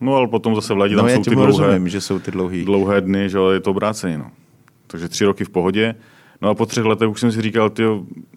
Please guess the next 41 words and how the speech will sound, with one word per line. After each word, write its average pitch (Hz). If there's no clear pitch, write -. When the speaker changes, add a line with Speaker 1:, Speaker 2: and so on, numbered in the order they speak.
Speaker 1:
už 101
bych 104
zase 95
potřeboval 104
jako 104
nějaký 104
nový 101
impuls, 87
aby 87
mě 92
někdo 92
zase 87
nakopal 95
do 98
prdele, 87
abych 90
se -
trošku 95
jako," 92
už -
jsem 104
byl 104
v -
té 113
komfortní 110
zóně 104
strašně 104
dlouho. 101
Speaker 2:
Hmm. 92
Speaker 1:
A 92
tak 92
jsem 107
si 98
vybral 98
Amber. 92
Speaker 2:
A -
to 104
už 95
jsi 107
měl 101
přítelkyni? 131